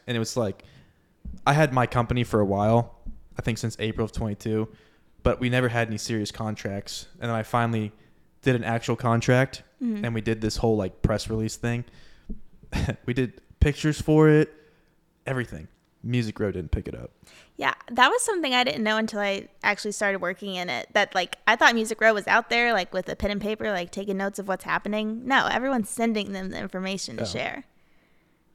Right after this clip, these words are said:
Speaker 2: So that was kind of eye-opening. Still cool. It still gets the point across, but, um, so I, I get that.
Speaker 1: And, like, like the, uh, I'm not, I just wanna clarify, I'm not in the business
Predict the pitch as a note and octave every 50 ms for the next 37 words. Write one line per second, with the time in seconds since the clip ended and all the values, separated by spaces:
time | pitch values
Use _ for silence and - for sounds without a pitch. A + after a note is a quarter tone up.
0 | _ _ _ - - B3+ B3+ B3 A#3+ A#3+ A#3+ B3+ A3 G3+ F#3 F3+ F3 G2 - -
1 | - - - - - C#4+ C#4 _ _ _ _ _ - - A#4 A#4+ - - C#4 C4+
2 | G#3 F3+ G3 A#3 - - - F4+ C#4 C4 A3+ - - G3 - G3 F3+ - - -
3 | G#2 - A#3 - - - - G#3 F#3 - - - _ - - _ _ _ _ _
4 | _ G3+ F#3+ F#3 - - - - _ _ _ _ - - G#3 G3 F#3 - - -
5 | F#3 E3+ E3+ - - F2 F#2 - - - - - _ _ B2+ B2 A#2 A2 A#2+ -
6 | - - - - D#2+ E2+ A#2+ C3 B2 A#2 - - B2 A#2 A#2 G#2 G2+ G#2 A2 -
7 | - - _ _ _ _ - - - - - _ - B2+ C#3 D#3 F3 F#3 E3+ D#3
8 | - - - _ - B2 B2 C3 C#3+ C#3 - - D#3 C3+ - - B2 A#2 A2 G#2
9 | - G2 F#2+ - _ A2+ B2 C#3+ D#3 D#3+ D#3+ D#3 D3+ - C3 C3 C3+ C3+ C3 A2+
10 | A2 A2 A2 G#2+ G#2+ A2+ A2 A2 G#2+ - - -